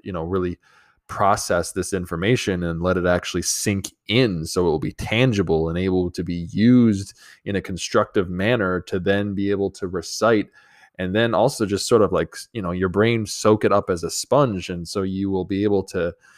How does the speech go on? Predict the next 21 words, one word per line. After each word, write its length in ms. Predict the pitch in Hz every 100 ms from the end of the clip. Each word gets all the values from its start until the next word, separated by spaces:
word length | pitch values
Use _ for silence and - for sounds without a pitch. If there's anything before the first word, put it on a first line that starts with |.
| _ -
you 60 |
know, 80 | 98
retain 380 | 90 - 113 120
that 140 | 113 104
information 720 | 95 95 104 139 107 95 90
and 380 | 73 92 90 87
hold 260 | 80 98
on 200 | 104 220 196
to 180 | 98
it. 120 | 78 -
But 240 | 113 110 - _ _ _ _ _ _ _ _ _ _ -
you're 100 | 123
not 220 | 135 165 -
able 460 | 113 139 123 101
to, 580 | - 110 98 90 85 85 _ _ _
to 80 | -
do 240 | 92 214 190
that, 300 | - - - _ _ _
you 100 | 101
know, 160 | 95 98
because, 800 | 95 95 - 127 135 110 -